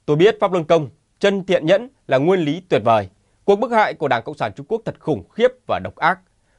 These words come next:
Mọi người không nên bị bức hại vì có đức tin." Ở Trung Quốc, tôi thấy các tờ tiền có dòng chữ Pháp Luân Đại Pháp Hảo. Cho dù cuộc bức hại có tàn khốc đến đâu, các học viên Pháp Luân Đại Pháp vẫn lên tiếng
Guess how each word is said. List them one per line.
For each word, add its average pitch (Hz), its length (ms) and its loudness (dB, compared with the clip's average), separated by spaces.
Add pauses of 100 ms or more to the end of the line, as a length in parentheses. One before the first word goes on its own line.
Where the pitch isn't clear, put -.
Mọi 202 140 2
người 196 140 2
không 247 160 -6
nên 233 220 2
bị 208 180 -10
bức 247 200 -8
hại - 220 -2 (260)
vì 117 280 -8
có 110 180 -2
đức 175 140 -8
tin." 180 240 0 (840)
Ở 104 120 -4
Trung 123 200 -8
Quốc, 214 220 2 (360)
tôi 180 100 0
thấy 180 340 2 (200)
các 240 180 -2
tờ 160 220 4
tiền 127 220 0
có 170 100 -6
dòng 147 180 -2
chữ 196 260 -6 (220)
Pháp 202 180 0
Luân 165 180 2
Đại 139 200 0
Pháp 214 140 -8
Hảo. 107 260 -2 (380)
Cho 226 100 2
dù 170 260 2
cuộc 147 140 -2
bức 208 160 -10
hại 175 200 0 (140)
có - 140 -4
tàn 143 160 4
khốc 220 120 -2
đến 190 160 -2
đâu, 190 240 0 (220)
các 185 80 -4
học - 220 -4
viên 110 220 -8
Pháp 147 180 -12
Luân 110 120 -4
Đại 98 140 -6
Pháp 165 260 -4
vẫn 147 160 -2
lên 156 240 0
tiếng 135 260 -2